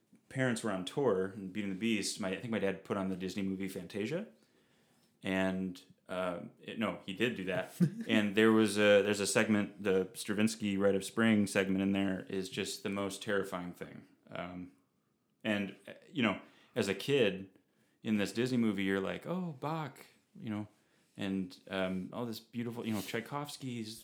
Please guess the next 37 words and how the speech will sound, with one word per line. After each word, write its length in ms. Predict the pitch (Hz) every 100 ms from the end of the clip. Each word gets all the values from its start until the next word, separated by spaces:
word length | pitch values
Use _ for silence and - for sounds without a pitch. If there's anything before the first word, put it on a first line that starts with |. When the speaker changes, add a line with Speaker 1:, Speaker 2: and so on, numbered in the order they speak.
| -
Speaker 1:
you 120 | - 113
know, 260 | 95 95 - _ _ _ -
uh, 140 | 101 101
Nutcracker 580 | 131 135 131 110 110 95
Suite, 460 | - 107 98 -
and 280 | 95 92 92
it's 120 | -
all, 380 | 117 113 - 98 -
you, 220 | 120 107
this 200 | 110 104
beautiful 340 | 98 107 107
music. 220 | 104 113 101
And 60 | 101
then 60 |
all 40 | 101
of 60 |
a 40 | 98
sudden, 260 | 110 101
I 60 | 104
don't 80 | 110
know 80 | 101
if 100 | -
anybody 560 | 104 101 98 98 95 - _ - -
knows 240 | 113 110 101
that 160 | 92
piece, 260 | 131 123 -
but 160 | 107
it 80 | 98
was 140 | 95 95
a 80 | 92
pretty, 380 | - 98 95 - _ _ _ _ _ _ _ _ _ _ 110
uh, 180 | 107 104
revolutionary 540 | 117 123 120 107 95
piece 300 | - 160 -
in, 240 | 92 92 -
in, 320 | 98 90 -
in 320 | 98 87 87